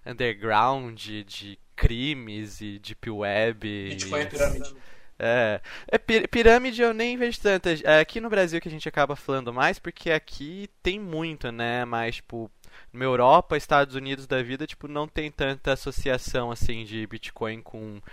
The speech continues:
Speaker 1: com pirâmide. Não, o pessoal não cai lá tanto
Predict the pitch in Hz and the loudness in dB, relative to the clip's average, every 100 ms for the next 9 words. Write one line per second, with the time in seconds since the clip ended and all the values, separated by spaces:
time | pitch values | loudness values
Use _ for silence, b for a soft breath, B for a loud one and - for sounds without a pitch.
0 | B B - 117 131 117 117 113 107 104 | B B -14 -8 -2 4 4 2 -4 -8
1 | 107 107 113 113 - 135 147 151 160 - | -10 -12 -10 -8 -4 2 2 2 -2 10
2 | 147 139 127 120 120 - 123 113 - 104 | 12 12 10 8 8 6 0 0 -8 -14